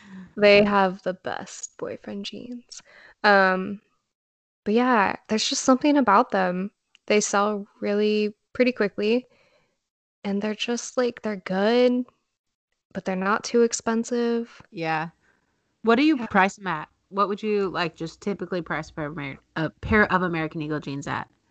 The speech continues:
Speaker 1: I think usually, like, thirty, thirty-five.
Speaker 2: Whoa.
Speaker 1: But then I drop it down to, like, twenty.
Speaker 2: Okay.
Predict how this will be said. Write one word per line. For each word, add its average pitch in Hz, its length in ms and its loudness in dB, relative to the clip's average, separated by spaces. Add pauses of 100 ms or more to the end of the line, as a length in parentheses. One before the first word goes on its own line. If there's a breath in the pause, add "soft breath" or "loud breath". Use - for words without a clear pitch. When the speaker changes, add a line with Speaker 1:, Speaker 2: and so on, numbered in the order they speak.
(840 loud breath)
Speaker 1:
I 330 80 4
think 480 220 2
usually, 285 300 8
like, 202 280 -4
thirty, 196 380 -4
thirty-five. 202 840 -6 (180)
Speaker 2:
Whoa. 240 640 8 (220)
Speaker 1:
But 240 120 4
then 269 160 6
I 277 140 8
drop 220 260 4
it 190 140 0
down 180 260 -2
to, - 100 -10
like, - 220 -12
twenty. - 600 -12 (540)
Speaker 2:
Okay. 160 260 -16